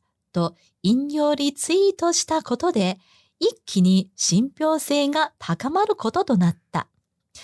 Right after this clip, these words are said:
さらに、富樫さんの元アシスタントだという井上康生さんも、確認した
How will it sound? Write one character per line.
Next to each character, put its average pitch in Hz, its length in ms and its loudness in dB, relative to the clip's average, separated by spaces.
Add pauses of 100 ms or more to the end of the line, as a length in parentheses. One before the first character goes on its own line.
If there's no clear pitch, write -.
(160)
さ 226 220 -2
ら 208 100 4
に、 185 300 2 (240)
富 185 180 2
樫 277 240 0
さ 285 220 0
ん 285 120 -4
の 277 220 0 (260)
元 277 500 0
ア 226 100 0
シ 339 200 0
ス - 120 -2
タ 302 180 -2
ン 254 100 0
ト 190 140 0
だ 190 180 0
と - 220 -4
い 165 300 2
う 170 60 -6 (260)
井 160 100 2
上 285 460 2
康 359 280 0
生 254 280 2
さ 226 220 0
ん 214 100 4
も、 208 180 2 (560)
確 165 300 -2
認 262 160 2
し - 120 -2
た 269 300 0